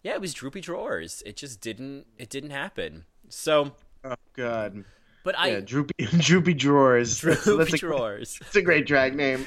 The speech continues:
Speaker 2: <laughs>
Speaker 1: Yeah, ladies and gentlemen, welcome to the stage, Droopy Drawers. <laughs> So I'm,
Speaker 2: Uh,
Speaker 1: I'm
Speaker 2: there was, you know, I wanted to, uh,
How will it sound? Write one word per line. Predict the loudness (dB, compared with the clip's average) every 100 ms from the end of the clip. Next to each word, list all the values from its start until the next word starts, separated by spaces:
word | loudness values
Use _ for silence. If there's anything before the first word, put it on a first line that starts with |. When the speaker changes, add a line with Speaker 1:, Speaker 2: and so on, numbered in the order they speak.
| 2
Speaker 2:
<laughs> |
Speaker 1:
Yeah, | 4 4
ladies | 6 6 4
and | 6
gentlemen, | 6 6 4
welcome | 2 0
to | -2
the | -10
stage, | -6 -2 -2 -2 -8
Droopy | -14 -14 -12
Drawers. | -8 -4 -4 -4 -8 -10 -10 -14
<laughs> | -6 -6 -2 -6 -4 -8 -8 -18 -18 -20 -20 _ -14 -14 -20 -20 _ _ _
So | -20 -6 -2 0 0 -2
I'm, | -2 -2
Speaker 2:
Uh, | 2 6 8 10 8
Speaker 1:
I'm | 8
Speaker 2:
there | 6
was, | 4 2
you | 0 4
know, | 6
I | 6
wanted | 6 4 2 -2
to, | -8 -6 4
uh, | 6 6 4